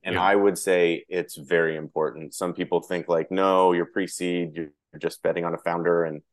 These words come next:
Speaker 1: their idea and their ability to execute." And I would push back and say, you know,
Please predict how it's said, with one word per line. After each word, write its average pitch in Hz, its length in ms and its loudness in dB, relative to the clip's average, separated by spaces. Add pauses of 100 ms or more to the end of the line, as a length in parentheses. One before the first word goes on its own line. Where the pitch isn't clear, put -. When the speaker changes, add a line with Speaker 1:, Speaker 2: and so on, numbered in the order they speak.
(160)
Speaker 1:
their 87 160 4
idea 85 380 2
and 82 100 -6
their 82 80 -2
ability 82 400 0
to 76 100 -2
execute." 82 520 -6
And 80 220 -8 (520)
I 92 100 6
would 90 160 2
push - 180 0
back 82 280 0
and 82 120 -4
say, 82 440 0 (420)
you 90 80 -4
know, 76 200 -2